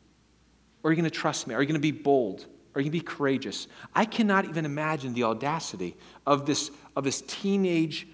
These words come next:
you know, maybe eight, sixteen, seventeen, eighteen, nineteen-year-old walking into the throne of, of Nebuchadnezzar and say, "Tell me the time, and I'll tell you the answer." Wow. That's the kind of faith I wanna have.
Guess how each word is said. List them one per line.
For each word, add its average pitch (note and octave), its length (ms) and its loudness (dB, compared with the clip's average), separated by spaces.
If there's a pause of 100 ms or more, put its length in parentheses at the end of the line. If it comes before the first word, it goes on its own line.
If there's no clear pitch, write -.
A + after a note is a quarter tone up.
(320)
you C#3 80 -2
know, A#2 260 0
maybe C#3+ 340 -2
eight, E3+ 200 2
sixteen, F3+ 460 -2
seventeen, F3 460 0
eighteen, D#3+ 380 -4
nineteen-year-old C#3+ 640 -2 (160)
walking D#3 460 2
into D#3+ 160 2
the C3 120 -4
throne C#3+ 220 -2
of, B2 240 -2
of B2 120 -2
Nebuchadnezzar B2+ 500 -2
and G#2+ 80 -2
say, G#2+ 220 0 (400)
"Tell D3+ 160 -2
me D3+ 100 2
the C#3+ 80 2
time, F2 300 -6 (880)
and G#2 120 -6
I'll G2 80 -4
tell A2+ 260 -2
you A2+ 160 0
the F#2+ 160 -6
answer." - 300 -14 (2500)
Wow. - 60 -16 (1120)
That's A2 220 -6
the - 60 -6
kind G#2 160 -6
of F#2+ 60 -10
faith G2+ 240 -4
I F#2+ 40 -2
wanna F#2 220 -8
have. F#2+ 320 -12